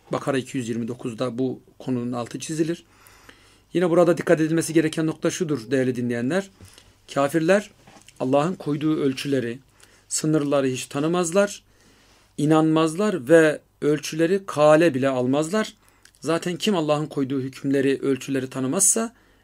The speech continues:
elbette ki inkarcı olur bu durumda. Bütün inkarcılar da zalimdirler ve zalim oluşları onların ortaya koyduğu zulümden dolayıdır.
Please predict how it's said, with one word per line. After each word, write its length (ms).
elbette 360
ki 140
inkarcı 500
olur 260
bu 160
durumda. 420
Bütün 160
inkarcılar 640
da 200
zalimdirler 920
ve 300
zalim 360
oluşları 540
onların 360
ortaya 260
koyduğu 300
zulümden 440
dolayıdır. 460